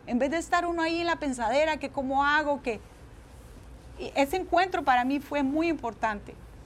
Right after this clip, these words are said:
Y la tercera persona fue una religiosa que se llama Madre Andrea de Jesús, que ella ha estado aquí a veces en, en este canal, y ella, ella me enseñó a aceptar la situación.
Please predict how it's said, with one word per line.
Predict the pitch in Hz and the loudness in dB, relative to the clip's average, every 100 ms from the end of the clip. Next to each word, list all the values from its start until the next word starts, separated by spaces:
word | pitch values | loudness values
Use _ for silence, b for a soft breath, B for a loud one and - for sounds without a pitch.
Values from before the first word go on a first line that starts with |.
| B B B B - | B B B B -2
Y | - | 2
la | 285 269 | 4 4
tercera | 277 247 311 349 | 0 0 4 4
persona | 370 370 381 349 311 | 2 -2 0 2 2
fue | 330 285 285 | 0 0 2
una | 285 269 277 | 2 0 2
religiosa | 311 311 311 - 349 311 302 | 2 0 -2 2 2 2 -2
que | 302 240 | -2 -6
se | 214 | -2
llama | 208 240 254 | 0 2 2
Madre | 240 226 214 | 2 2 0
Andrea | 208 220 269 | -2 2 4
de | 285 | 2
Jesús, | 269 277 - 320 277 | -2 -6 -4 -4 -4
que | - 226 | -4 -2
ella | 220 247 233 220 196 - - | 2 4 4 4 0 -8 -4
ha | 214 | -2
estado | 214 254 254 | 2 4 4
aquí | 254 285 | 2 0
a | |
veces | 262 262 262 - | 0 0 -4 -6
en, | 220 202 185 | -8 -8 -12
en | - 208 | -10 -8
este | 214 285 | -8 -4
canal, | 302 285 247 262 320 - | 0 2 2 0 -2 -6
y | - 233 208 - - B B B B B B | -4 -4 -4 -12 -20 B B B B B B
ella, | - 240 285 285 - - - | -4 0 2 2 -2 -10 -8
ella | 240 277 | -4 0
me | 302 | 2
enseñó | 302 269 233 233 | 0 0 -4 0
a | 294 | 0
aceptar | - 240 - - 277 285 | 0 -6 -6 2 4 4
la | 254 220 | 2 -2
situación. | - - 190 - 254 202 175 | -4 -8 -8 -6 -2 -2 -2